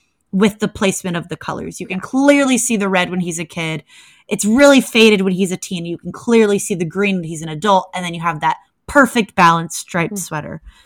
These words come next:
Speaker 1: And so I just think there's something to be said about that. I don't know. What do you think, Joey?
Speaker 2: Yeah. I mean, I,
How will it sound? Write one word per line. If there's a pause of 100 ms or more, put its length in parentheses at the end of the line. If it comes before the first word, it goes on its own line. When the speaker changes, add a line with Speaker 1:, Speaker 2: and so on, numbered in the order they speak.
(120)
Speaker 1:
And
so (340)
I
just
think
there's
something
to
be
said
about
that.
I
don't
know.
What
do
you
think,
Joey?
Speaker 2:
Yeah. (120)
I
mean,
I,